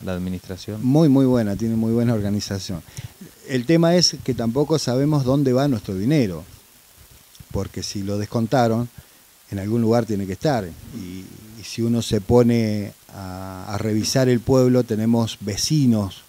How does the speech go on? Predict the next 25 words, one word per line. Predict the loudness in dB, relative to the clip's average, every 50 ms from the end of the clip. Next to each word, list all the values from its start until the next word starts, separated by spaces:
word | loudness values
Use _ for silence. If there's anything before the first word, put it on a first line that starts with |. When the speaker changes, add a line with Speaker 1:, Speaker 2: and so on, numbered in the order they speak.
| _ _ _ -14
Speaker 2:
algunos | -12 -10 -8 -6 -4 -4 -6 -6 -6 _
pueden | -6 -4 -4 -4 -6
llegar | -6 -6 -6 -4 -4 -4
a | -6
ser, | -6 -6 -6 -6 -6 -6 -8 -12 -20 -20 -20 -20 -20 -20 _ _
eh, | -12 -12 -12 -8
familiares | -6 -6 -6 -4 -4 -2 0 0 2 2 0 -2
de | -4
algún | -4 -4 -2 -2 -2
trabajador, | 0 0 0 0 0 -2 -2 0 0 0 0 -2 -4 -8 -14 -20 -20 -20 -20 -20 -20 _ _ _ -4
que, | 0 2 4 6 4 4 2 0 0 0 0 0 -2 -2
eh, | -4 -6 -6 -8 -10 -14 -18 -20 _ _ _ -12 -8
hicieron | -6 -4 0 2 2 4 4 4
de | 2 2
proveedor | 2 2 4 4 6 8 8 8 8 8 6
a | 2
la | 0 -2
empresa, | -4 -6 -6 -8 -10 -10 -12 -14 -16 -18 -20 _ _ _ _ _ _ _ _ _ _ _ -18 -8
de | -6 -4
los | -4 -4 -4
cuales | -2 -2 0 0 2 2
hoy | 2 0 0
por | 0 -2 0 2
hoy | 2 2 2
tampoco | 2 0 -2 -2 -4 -2 0 2 2 2 2 0 -4 -4